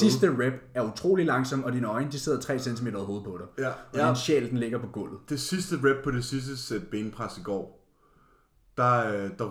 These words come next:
Speaker 2: rystede hele
Speaker 1: Du
Speaker 2: min
Speaker 1: lignede du en, der havde et anfald.
Speaker 2: Ja, ja, hele mit krop ry-, hele min krop rystede, da jeg pressede med benene.
Speaker 1: Mm.
Speaker 2: Altså, min arme og mit... Altså, he-, jeg sad og hoppede i sædet for at få den op,
Speaker 1: Ja.
Speaker 2: og jeg kunne ikke mærke min ben.
Speaker 1: Nej, men altså, den sidste rep skal være utrolig langsom. Den må gerne gå i stå lige midt i bevægelsen, og så få trykket den ud.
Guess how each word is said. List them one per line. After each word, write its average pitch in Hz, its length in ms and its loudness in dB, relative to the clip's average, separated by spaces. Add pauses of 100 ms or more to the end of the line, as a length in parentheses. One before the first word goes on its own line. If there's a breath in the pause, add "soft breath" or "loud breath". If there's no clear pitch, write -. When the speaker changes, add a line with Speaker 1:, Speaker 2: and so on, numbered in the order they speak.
(140)
Speaker 2:
rystede 120 360 -2
hele 120 280 -2
Speaker 1:
Du - 60 2
Speaker 2:
min 175 80 2
Speaker 1:
lignede 175 260 4
du 135 60 6
en, 131 120 4
der 127 60 -2
havde 123 140 0
et 120 60 -2
anfald. 98 320 -6 (280)
Speaker 2:
Ja, 117 140 0 (160)
ja, 120 180 -4
hele 151 240 4
mit 147 140 -2
krop 135 340 -4
ry-, 123 220 -4
hele 170 140 4
min 160 100 0
krop 113 200 -4
rystede, 117 280 -4
da 110 60 -4
jeg 95 140 -2
pressede 104 240 -4
med 104 80 -6
benene. 107 240 -6 (140)
Speaker 1:
Mm. 117 60 -12 (140)
Speaker 2:
Altså, 123 200 0 (100)
min 120 260 0
arme 123 500 2
og 131 60 -2
mit... 120 160 0 (180)
Altså, 113 140 -8
he-, 120 160 -8
jeg 123 140 -4
sad 160 100 0
og 139 80 0
hoppede 139 420 2
i 151 40 0
sædet 135 360 4
for - 180 -2
at 113 120 -4
få 113 160 -4
den 107 80 -4
op, 104 200 -4
Speaker 1:
Ja. 104 40 -6 (460 loud breath)
Speaker 2:
og - 60 -4
jeg 110 80 0
kunne 131 80 2
ikke 120 80 -2
mærke 101 160 -2
min 95 100 -6
ben. 95 160 -8 (140)
Speaker 1:
Nej, 131 100 -4 (160)
men 135 260 -2
altså, 131 180 -4
den 131 240 0
sidste 165 480 -4
rep 120 160 -2
skal 101 320 -4
være 104 180 -6
utrolig 107 360 -6
langsom. 87 400 -10
Den 123 120 0
må 117 120 -2
gerne 127 220 0
gå 165 100 0
i 131 60 4
stå 170 360 0
lige 196 140 4
midt 180 140 0
i 180 40 0
bevægelsen, 160 580 -6
og 127 100 -4
så 123 100 -6
få 123 100 -8
trykket 110 380 -4
den 110 100 -4
ud. 110 100 -2